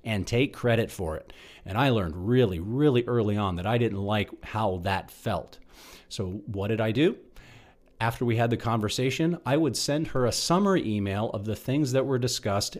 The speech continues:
and the ideas that I proposed, and I C C'd her supervisor on it. Now, you might expect she didn't like that either, but it would, it created this either or thinking,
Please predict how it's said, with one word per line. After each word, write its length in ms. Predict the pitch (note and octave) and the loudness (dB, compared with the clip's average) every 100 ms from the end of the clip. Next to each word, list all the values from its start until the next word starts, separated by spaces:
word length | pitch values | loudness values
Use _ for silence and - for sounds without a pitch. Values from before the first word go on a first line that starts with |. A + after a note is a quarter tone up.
| - | -8
and 160 | A2+ G#2+ | -4 -2
the 80 | G2+ | -2
ideas 500 | G#2 G2 A#2+ C3+ G#2 | -4 -2 2 2 0
that 140 | G#2 | 0
I 100 | G2+ | -2
proposed, 640 | - F2 G#2 A2 D3+ E3+ - - - | -4 -4 0 2 2 -2 -14 -20 -8
and 120 | A2 | -2
I 80 | A2 | -2
C 280 | - C3 B2+ | 0 0 0
C'd 300 | - A#2+ F#2+ | 0 -2 0
her 140 | A2 | -2
supervisor 720 | - G#2+ G#2 F2 F2 D#2+ D#2+ E2 - - | -2 -2 -2 -2 -2 -4 -8 -10 -12 -10
on 200 | G2 E2 | -6 -6
it. 100 | D#2+ - - - - - | -8 -18 -20 -20 -18 -4
Now, 340 | A2 G#2 - - | 0 0 -2 -6
you 220 | A#2+ C3 | 0 4
might 200 | B2+ C3 | 6 4
expect 440 | G#2 - D3+ G#2+ - | 2 4 4 4 0
she 180 | D3+ | 4
didn't 220 | D#3 A#2 G#2+ | 6 6 4
like 300 | G#2+ A2+ A2 | 2 2 0
that 280 | A2 G2 - | -2 -2 -2
either, 420 | A#2 A2+ - - - - - - | -2 -2 -4 -10 -20 -20 -20 -6
but 140 | D3 | -2
it 160 | D#3+ D#3 | 2 4
would, 180 | D3+ D3+ D#3 | 2 2 -4
it 240 | - - | -8 -14
created 580 | - E3+ E3+ F3+ F3+ C3+ | -6 0 6 6 6 2
this 160 | - - | 0 2
either 300 | F3 E3 C#3+ | 4 6 6
or 240 | C3 A#2+ | 4 4
thinking, 600 | - F3 G3 B2+ G#2+ | 2 0 4 4 2